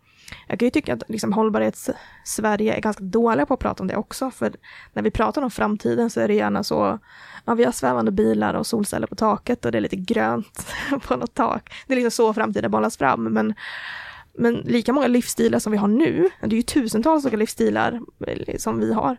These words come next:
lika många kommer ju finnas i framtiden. Och alla de tusentals måste få synas. Och vi måste kunna leva olika. Vissa kanske vill leva helt self-sustaining på någon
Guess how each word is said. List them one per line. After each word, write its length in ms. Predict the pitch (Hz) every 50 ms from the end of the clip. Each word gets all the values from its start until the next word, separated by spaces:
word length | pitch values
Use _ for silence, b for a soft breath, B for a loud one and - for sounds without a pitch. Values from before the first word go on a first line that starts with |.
| b b b b b b
lika 240 | - 220 208 - 240
många 180 | 320 - 127
kommer 180 | 117 - 113 113
ju 40 | 117
finnas 260 | - - 110 110 -
i 20 |
framtiden. 560 | 202 - 117 - - - 113 - - - - - _
Och 180 | - - -
alla 220 | 226 202 214 262 294
de 180 | 269 214 208
tusentals 400 | 202 - 226 220 220 202 196 202
måste 220 | - 226 - - -
få 120 | - -
synas. 560 | - - - 240 233 214 214 311 330 - -
Och 220 | 233 220 226 220 B B B B B B B B B B B
vi 80 | -
måste 260 | 220 240 - - - -
kunna 160 | 262 247 294
leva 260 | 320 311 131 - -
olika. 380 | 113 117 117 113 202 - 113 -
Vissa 300 | 208 240 - - 233 214
kanske 200 | - 262 - 240
vill 240 | 247 269 294 302
leva 260 | 285 311 294 226 208 196
helt 360 | - - 226 214 202 202 - -
self-sustaining 960 | - - 226 220 214 - - 240 - - 226 226 220 233 233 226 214 214 208
på 100 | - 226
någon 260 | 233 226 226 226